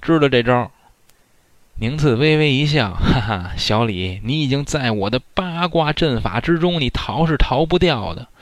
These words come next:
说着，宁次呢，速度飞快，就奔着小李冲过去了。大家都知道，宁次这八卦掌，如果要是中招，相当于咱们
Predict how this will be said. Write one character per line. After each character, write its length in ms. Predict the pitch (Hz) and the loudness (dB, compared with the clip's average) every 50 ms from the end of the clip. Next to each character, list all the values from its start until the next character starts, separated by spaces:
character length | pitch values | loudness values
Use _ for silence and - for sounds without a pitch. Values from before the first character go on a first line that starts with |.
| - - - - - - - | -20 -20 -20 -20 -10 -6 -4
说 380 | - - - 196 185 175 143 | -2 0 2 4 4 4 4
着， 140 | 101 - - - - - - - - | 2 -2 -6 -10 -16 -18 -16 -10 -6
宁 200 | 117 120 131 151 | -4 -4 -2 -2
次 260 | - - 160 131 110 | 0 2 2 2 2
呢， 180 | 101 98 101 - - - - - | 2 -2 -4 -6 -12 -14 -10 -8
速 340 | - - - 180 160 131 131 | -8 -6 -4 -4 -4 -2 -2
度 140 | 147 139 135 | -2 -2 -2
飞 200 | 135 170 160 156 | 0 0 0 2
快， 220 | 147 151 120 - - - _ _ _ _ _ _ _ _ _ _ _ - | 2 0 0 -2 -4 -12 _ _ _ _ _ _ _ _ _ _ _ -10
就 100 | - 107 - - | -10 -10 -6 -4
奔 180 | 123 120 107 | -4 -4 -2
着 60 | 104 98 | -4 -4
小 200 | - 107 104 127 | -2 -2 0 0
李 100 | 104 90 | 0 0
冲 280 | - - 139 131 120 | 0 -2 -2 -2 -4
过 100 | 101 90 | -4 -6
去 60 | 90 | -6
了。 100 | 87 87 - _ _ _ _ _ - - _ _ _ _ _ _ - | -8 -12 -16 _ _ _ _ _ -20 -20 _ _ _ _ _ _ -8
大 220 | - 107 107 110 113 | -6 -4 -2 -2 0
家 160 | 131 131 131 | 0 0 0
都 200 | 131 131 127 123 | 0 0 0 0
知 220 | 120 123 120 113 | 2 2 4 4
道， 260 | 101 92 95 92 - _ _ _ _ _ _ _ _ _ - - - _ _ _ - | 4 2 0 -2 -8 _ _ _ _ _ _ _ _ _ -20 -20 -20 _ _ _ -10
宁 260 | - 113 117 131 151 160 | -6 -4 -4 -4 -2 -2
次 240 | - - 135 123 | -2 0 0 0
这 140 | 117 117 110 | 2 0 0
八 240 | - 139 147 147 143 | 0 0 -2 0 0
卦 180 | 135 123 104 98 | 2 2 2 0
掌， 480 | 98 90 - - 98 98 95 92 87 87 | 0 -4 -6 -8 -8 -6 -6 -6 -6 -4
如 280 | 107 135 185 208 196 | -2 0 0 0 0
果 200 | 156 117 90 87 | 0 0 -2 0
要 200 | 95 110 120 117 | 0 2 2 2
是 100 | 120 147 | 2 2
中 260 | 139 156 147 117 113 | 0 0 -2 -2 0
招， 360 | 127 147 160 160 156 151 143 - _ _ _ _ _ _ _ _ _ _ _ _ _ _ _ _ _ - | 2 4 4 4 2 0 -2 -8 _ _ _ _ _ _ _ _ _ _ _ _ _ _ _ _ _ -8
相 300 | - - 156 156 156 156 | -4 -2 -2 -2 0 0
当 180 | 151 147 151 | 0 0 2
于 160 | 143 131 139 | 2 0 0
咱 160 | 123 110 131 143 | 0 0 0 0
们 140 | 139 117 | 0 -2